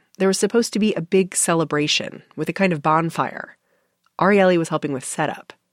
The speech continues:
His commanders had gotten some magnesium flares, which were used by the military to light up battlefields at night. And magnesium burns bright and hot. So the idea was to break the flares apart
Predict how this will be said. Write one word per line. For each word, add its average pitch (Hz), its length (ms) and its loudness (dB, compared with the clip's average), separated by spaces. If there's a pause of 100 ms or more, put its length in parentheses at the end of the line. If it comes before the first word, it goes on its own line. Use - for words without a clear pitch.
(580)
His 208 180 -2
commanders 220 500 2
had 165 80 -2
gotten 165 240 0
some 160 260 0
magnesium 165 720 0
flares, - 680 -6 (380)
which - 160 -6
were 170 80 0
used 226 220 2
by 254 80 4
the 214 100 4
military 156 500 2
to 156 120 -8
light 151 160 2
up 147 200 -2
battlefields - 720 -2
at - 120 -8
night. 139 460 -6 (760)
And 175 120 2
magnesium 180 840 0 (200)
burns 175 300 2
bright 160 600 0 (180)
and 156 160 -4
hot. - 580 -2 (640)
So - 120 -4
the 190 140 4
idea 214 220 2
was 285 120 -2
to 190 80 -2
break 208 300 -4
the 254 80 -2
flares 196 300 2
apart 139 420 -4